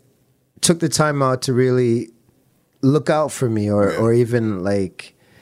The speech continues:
Speaker 1: see how I wa-, uh, how I was maintaining, like, more than, like, "Yo, just give me <laughs> that," like,
Speaker 2: Yeah, it's
Speaker 1: you know
Speaker 2: just
Speaker 1: what
Speaker 2: a
Speaker 1: I mean?
Speaker 2: quick,
Speaker 1: Yeah,
Speaker 2: "Okay, everybody
Speaker 1: yeah.
Speaker 2: else has it, so
Speaker 1: You
Speaker 2: I'm
Speaker 1: know what
Speaker 2: gonna
Speaker 1: I
Speaker 2: put
Speaker 1: mean?
Speaker 2: it on to
Speaker 1: You know what I
Speaker 2: just
Speaker 1: mean?
Speaker 2: for the
Speaker 1: Just give me
Speaker 2: case."
Speaker 1: that, right? So they were always like, "Gee, you good?" You know what I mean? And, you know, it showed me love and,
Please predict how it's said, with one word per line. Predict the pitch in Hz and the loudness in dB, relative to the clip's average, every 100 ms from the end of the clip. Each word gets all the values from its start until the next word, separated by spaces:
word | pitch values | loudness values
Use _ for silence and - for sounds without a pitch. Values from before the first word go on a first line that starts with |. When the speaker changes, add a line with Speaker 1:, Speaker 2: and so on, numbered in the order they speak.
| _ _ | _ _
Speaker 1:
see | - - 147 | -2 2 2
how | 139 123 | 2 2
I | |
wa-, | 113 110 - | 2 2 0
uh, | 98 104 - | 0 0 0
how | 120 123 | 0 2
I | 107 | 2
was | 98 85 | 0 0
maintaining, | 110 107 90 120 120 110 92 92 82 | -2 -2 -2 0 2 0 -2 -6 -2
like, | 104 98 | -2 0
more | 110 117 | 0 2
than, | 110 95 | 2 0
like, | 110 110 | -2 -2
"Yo, | 160 170 | -2 0
just | 127 113 - _ _ | -2 -6 -8 _ _
give | 208 190 | 0 2
me | |
<laughs> | 165 175 | 2 2
that," | 214 | 2
like, | 170 160 | 2 0
Speaker 2:
Yeah, | |
it's | - | 2
Speaker 1:
you | 160 | 0
know | |
Speaker 2:
just | 160 | 2
Speaker 1:
what | 160 | 2
Speaker 2:
a | |
Speaker 1:
I | |
mean? | 160 123 | 2 0
Speaker 2:
quick, | - - - - | -4 -14 -10 0
Speaker 1:
Yeah, | 143 | 2
Speaker 2:
"Okay, | 151 139 | 4 2
everybody | 131 156 151 | 0 2 2
Speaker 1:
yeah. | 151 | 0
Speaker 2:
else | 165 | -2
has | 123 113 | -4 -4
it, | 117 | -4
so | 131 | 0
Speaker 1:
You | 131 | 0
Speaker 2:
I'm | |
Speaker 1:
know | |
what | 123 | 2
Speaker 2:
gonna | 156 | 2
Speaker 1:
I | |
Speaker 2:
put | 165 | 0
Speaker 1:
mean? | 113 | -2
Speaker 2:
it | |
on | 98 98 | -6 -4
to | |
Speaker 1:
You | 127 | -2
know | 123 | 0
what | |
I | 123 | 2
Speaker 2:
just | |
Speaker 1:
mean? | 123 | 2
Speaker 2:
for | |
the | 120 | 0
Speaker 1:
Just | 120 110 | -2 0
give | 165 | 2
me | |
Speaker 2:
case." | 147 | 2
Speaker 1:
that, | 135 117 110 - _ _ _ | 2 0 -2 -6 _ _ _
right? | 110 113 127 135 | -2 0 2 0
So | - | -4
they | 120 143 | 0 2
were | 147 139 | 2 2
always | 131 127 | 2 2
like, | 117 110 | 0 -2
"Gee, | - 127 | -2 -2
you | 101 | -2
good?" | 92 127 139 143 - - - - | 0 0 0 -2 -6 -20 -14 -2
You | 113 | 0
know | 117 | 2
what | |
I | 113 | 2
mean? | 110 113 117 110 | 2 2 2 2
And, | 104 95 | 0 -2
you | 90 | -4
know, | 110 101 | -2 -2
it | 98 | -2
showed | - 117 | 0 2
me | 113 | 2
love | 107 110 110 107 | 2 2 2 0
and, | 101 95 | -4 -8